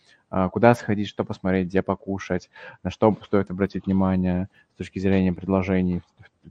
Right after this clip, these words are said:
там, в duty free, допустим. А, вот. А поэтому качайте обязательно, важно и необходимо.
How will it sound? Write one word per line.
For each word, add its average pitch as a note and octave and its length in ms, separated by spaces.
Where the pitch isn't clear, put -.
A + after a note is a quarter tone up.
там, F#2 160
в F#2 640
duty F#2 360
free, F2+ 140
допустим. F2+ 580
А, F#2 140
вот. F#2 380
А - 120
поэтому F#2+ 300
качайте B2+ 440
обязательно, F2+ 800
важно F#2 1000
и E2+ 280
необходимо. E2+ 580